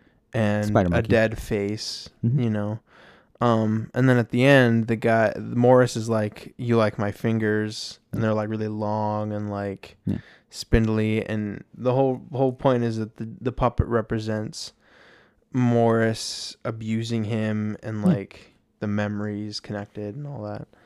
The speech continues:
Speaker 2: Yeah.
Speaker 1: Um, I just really like that at the end there.
Speaker 2: Yeah, absolutely.
Speaker 1: Um, also,
Speaker 2: He is the puppet master.
Speaker 1: there is this.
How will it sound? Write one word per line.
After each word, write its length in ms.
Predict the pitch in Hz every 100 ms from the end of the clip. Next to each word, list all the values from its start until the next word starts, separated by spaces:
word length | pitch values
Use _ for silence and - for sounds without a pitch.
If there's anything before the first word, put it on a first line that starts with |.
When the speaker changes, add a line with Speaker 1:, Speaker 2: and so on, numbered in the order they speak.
| _ -
Speaker 2:
Yeah. 140 | 110 - -
Speaker 1:
Um, 340 | 107 104 104 - -
I 100 | 139
just 140 | 143
really 180 | 143 135
like 220 | 113 110
that 240 | 113 110 -
at 120 | -
the 80 | -
end 120 | 110 113
there. 60 |
Speaker 2:
Yeah, 120 | 160 76
absolutely. 540 | 95 - 107 104 87 -
Speaker 1:
Um, 400 | 107 107 107 110 - _ _ -
also, 580 | 120 131 - - 113 110
Speaker 2:
He 80 | 113
is 160 | - 147
the 120 | -
puppet 300 | - 87 -
master. 280 | - - -
Speaker 1:
there 220 | 117 113
is 180 | 110 113
this. 520 | 113 113 113 -